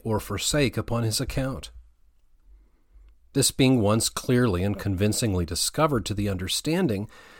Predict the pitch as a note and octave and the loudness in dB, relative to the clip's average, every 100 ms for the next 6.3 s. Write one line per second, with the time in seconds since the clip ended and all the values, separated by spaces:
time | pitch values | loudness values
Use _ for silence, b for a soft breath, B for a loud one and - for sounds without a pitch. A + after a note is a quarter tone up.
0 | B B B B E3 F#3+ C#4 A#3+ A3 G3 | B B B B 8 10 8 6 6 6
1 | F3+ E3+ E3 E3 D#3 C3 A2 - - D3 | 6 4 4 0 2 2 2 0 0 2
2 | C#3+ - - E3 A3 F3 C3+ F3 D3 A2+ | 2 0 4 8 8 6 4 4 2 -2
3 | - G2+ - C3+ D#3 F3 G3 - - _ | 0 -2 0 2 4 2 2 -2 -6 _
4 | _ - D#3 G#3 G#3+ - A#3 C#3 G#2 D#2+ | _ 0 4 4 6 6 6 6 0 -4
5 | - B2 - E3+ C#3 F2+ - - D3 A2 | -2 -2 -2 0 0 -2 -8 -8 -6 -4
6 | - - - | -4 -6 -8